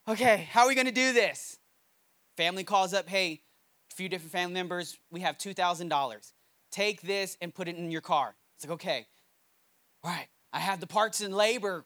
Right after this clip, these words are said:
covered, but how do I get the engine?" And a buddy of mine's like, "Hey, guess what?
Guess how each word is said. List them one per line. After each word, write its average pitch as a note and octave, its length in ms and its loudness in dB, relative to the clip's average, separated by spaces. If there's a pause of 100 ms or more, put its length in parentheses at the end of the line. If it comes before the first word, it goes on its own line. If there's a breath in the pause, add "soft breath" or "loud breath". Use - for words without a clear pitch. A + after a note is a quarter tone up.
covered, F#3+ 480 0 (220 soft breath)
but F3+ 120 0
how A3 180 6
do B3 100 2
I A3 100 6
get A#3+ 180 0
the F#3+ 140 -2
engine?" F#3 360 0 (800)
And E3+ 100 -2
a F3 40 0
buddy G3+ 240 6
of G3 80 -2
mine's F3+ 240 0
like, D#3 140 0
"Hey, E3+ 380 2
guess D#3 220 0
what? D3+ 220 0